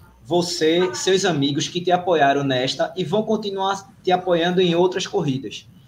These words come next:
E, mais do que todos eles, eu vou sempre te apoiar nas provas, porque vejo nos seus olhos a felicidade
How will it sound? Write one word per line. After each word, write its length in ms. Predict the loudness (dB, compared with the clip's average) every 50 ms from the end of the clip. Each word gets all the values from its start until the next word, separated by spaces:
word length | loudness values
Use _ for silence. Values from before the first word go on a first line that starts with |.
| -20 -20 -20 -20 -20 -20 _ _
E, 280 | 0 2 2 4 2 2
mais 320 | 0 0 2 4 4 4
do 100 | 2 0
que 120 | 0 -2 -2
todos 380 | 0 2 2 2 2 0 2
eles, 400 | 2 2 2 2 0 -4 -6 -10 -4 -4
eu 100 | -2 -2
vou 140 | 0 -2
sempre 380 | -2 -2 -4 -4 -4 -4 -4 -4
te 100 | -2 -2
apoiar 320 | -2 0 0 2 2 2
nas 180 | 2 2 -2 -4
provas, 520 | -6 -6 -6 -6 -4 -6 -6 -10 -10 -14 -16 -20 _ -20 _ _
porque 280 | -4 -2 2 2 2
vejo 280 | 2 0 0 -2 -2 -4
nos 120 | -4 -4
seus 280 | -2 -2 -2 -2 -2 -2
olhos 260 | -4 -4 -4 -2 -4
a 80 | -4 -2
felicidade 800 | -2 0 0 0 0 -2 -4 -2 -2 0 0 0 -2 -6 -10